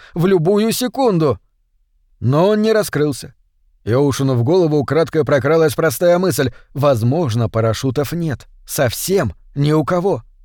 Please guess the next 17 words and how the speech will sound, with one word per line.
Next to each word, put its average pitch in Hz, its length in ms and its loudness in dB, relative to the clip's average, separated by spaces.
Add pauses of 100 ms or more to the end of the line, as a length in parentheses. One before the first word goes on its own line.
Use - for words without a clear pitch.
(300)
Нет, 190 480 0
такого 196 380 2
не 208 160 4
может 214 300 2
быть! 262 300 0 (300)
вопил 117 400 0
голос 135 300 0
в 120 40 0
голове 127 320 2
Оушена, 156 540 2 (220)
а 113 120 0
перед 131 220 0
глазами, 139 540 0 (180)
будто 135 360 -2
в 120 40 2
замедленной 123 540 0
съёмке, 160 440 -2